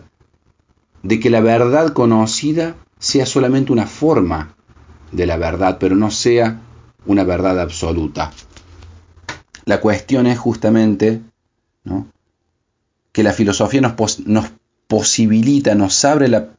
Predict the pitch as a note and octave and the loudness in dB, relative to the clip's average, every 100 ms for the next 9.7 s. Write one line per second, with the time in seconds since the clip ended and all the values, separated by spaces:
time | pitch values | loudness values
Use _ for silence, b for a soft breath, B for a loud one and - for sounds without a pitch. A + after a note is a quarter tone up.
0 | _ C3 C3+ - C3 C3 B2 A2+ B2 B2+ | _ -4 -2 0 0 0 0 2 2 0
1 | B B B B G#2+ B2+ D3+ C#3 - A2 | B B B B 0 2 4 2 2 -2
2 | - G#2+ G#2 C3+ C3 G#2+ F2+ F2 F2 - | -2 -2 0 2 2 0 0 -2 0 2
3 | C3 E2+ D#2 D2 B B B B - G#2 | 2 0 -4 -10 B B B B -4 0
4 | G#2 A2 G#2+ G2 - C3+ C3 - F#2+ F2+ | 2 0 0 0 2 2 2 2 2 2
5 | F#2 A2+ C3+ A2+ G#2+ G2 F#2+ F#2+ G#2 G2 | 2 2 2 2 2 2 0 0 -2 0
6 | - A2 B2 C3+ B2+ A2 - F#2 B2 C#3 | 0 2 2 2 0 -2 -2 0 2 2
7 | A2 G2 F2+ F2+ G2 F#2 G2+ G#2+ A2+ G#2+ | 2 0 -2 -2 -4 -2 0 2 2 0
8 | G2+ F2 F2+ F2 - D3+ C3+ - F2+ F2 | -2 -2 -6 -8 -2 0 0 -2 -6 -4
9 | E2+ F2+ F#2 F#2 E2+ D#2 D#2 | -4 -2 0 0 -2 -6 -10